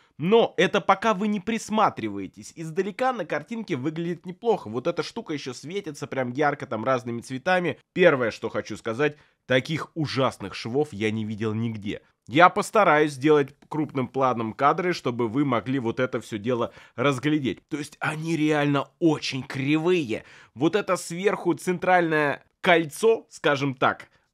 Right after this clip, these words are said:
оно снизу какое-то узкое, сверху широкое. Всё её вот так вот размазывает.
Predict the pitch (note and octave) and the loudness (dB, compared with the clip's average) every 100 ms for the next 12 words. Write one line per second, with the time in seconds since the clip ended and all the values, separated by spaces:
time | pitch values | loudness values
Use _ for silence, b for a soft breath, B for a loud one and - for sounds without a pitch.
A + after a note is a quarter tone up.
0 | - E3 G3+ F#3+ - G#3+ A#3 G3+ A3 A#3+ | 2 2 2 -2 -4 -4 -4 0 0 2
1 | A#3 - G3 C#3 - G2+ - F#3+ A3 - | 2 2 0 -2 -6 -8 -4 0 0 0
2 | A3 - A#3 A#3+ A3 - A2+ - - B3+ | -10 -6 -2 2 2 0 -4 -4 -2 -2
3 | A3 A#3 A3 A3+ A3+ F#3 - - E2+ - | 0 -2 -2 0 0 0 -8 -10 -12 -14
4 | - - D#3 F3 E3 G3 A3+ E3+ C#3 A#2+ | -16 -4 0 0 0 2 2 2 0 -2
5 | G#2+ | -4